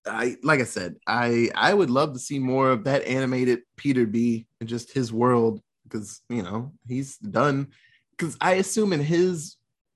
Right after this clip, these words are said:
world, he's the only hero. He didn't say anything about Th-, Thor popping up, and usually in, like, the Tobey Maguire universe, there's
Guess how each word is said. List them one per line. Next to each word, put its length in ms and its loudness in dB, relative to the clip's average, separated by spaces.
world, 640 4
he's 340 -8
the 140 0
only 420 0
hero. 520 0
He 120 0
didn't 200 0
say 160 0
anything 200 -2
about 340 0
Th-, 120 -14
Thor 320 6
popping 420 -4
up, 200 -4
and 100 -2
usually 380 0
in, 260 -4
like, 140 0
the 60 -10
Tobey 280 0
Maguire 340 4
universe, 460 -2
there's 180 -2